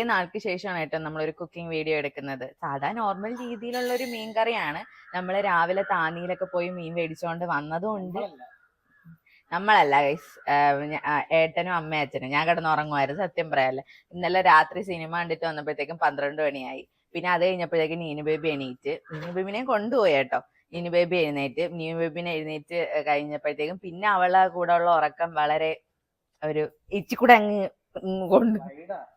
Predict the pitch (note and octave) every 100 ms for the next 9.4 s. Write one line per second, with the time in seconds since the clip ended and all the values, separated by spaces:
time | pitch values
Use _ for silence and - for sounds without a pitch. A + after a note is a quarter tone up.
0 | - D#3 - - - - - - C#3+ E3
1 | E3 G3 G3 G3+ G3+ G#3 G3+ G3 G3 F#3
2 | G3 G3 E3+ D#3+ E3+ E3 - D#3 D3 C3+
3 | B2 A#2+ B2+ A#2+ - E3 - _ - E3
4 | E3 F3 E3 D3+ D#3 D#3+ D#3 D3 D#3 C#3
5 | C#3 D3+ D#3 E3 D#3+ E3 D#3 D3 D3 D#3
6 | D#3 D3 C#3+ D#3 C#3+ C3+ B2+ B2+ C3 C#3+
7 | C3+ B2+ B2 C#3 F3 E3+ D#3 D#3 D#3 D3+
8 | D#3 D#3 C#3 C#3+ D3 - _ - C3 C#3+
9 | C3+ A#2+ -